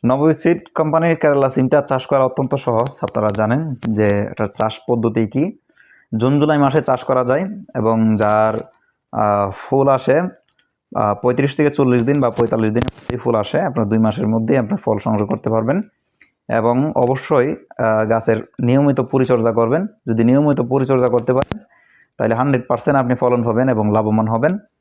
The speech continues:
জানেন যে কে-, আপনারা জানেন যে কেরালা সিমের, আহ, ফলন খুবই বেশি, অত্যন্ত বেশি, আহ, প্রচুর পরিমাণে ফল দেয় এটা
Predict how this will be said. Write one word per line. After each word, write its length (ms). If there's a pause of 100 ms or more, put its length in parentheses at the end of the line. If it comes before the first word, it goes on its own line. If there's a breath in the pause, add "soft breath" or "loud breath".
(100)
জানেন 280
যে 100
কে-, 160
আপনারা 300
জানেন 220
যে 100
কেরালা 340
সিমের, 300 (580 soft breath)
আহ, 280
ফলন 400 (220)
খুবই 240
বেশি, 420 (220)
অত্যন্ত 500
বেশি, 440 (500)
আহ, 460
প্রচুর 440
পরিমাণে 380
ফল 280
দেয় 160
এটা 220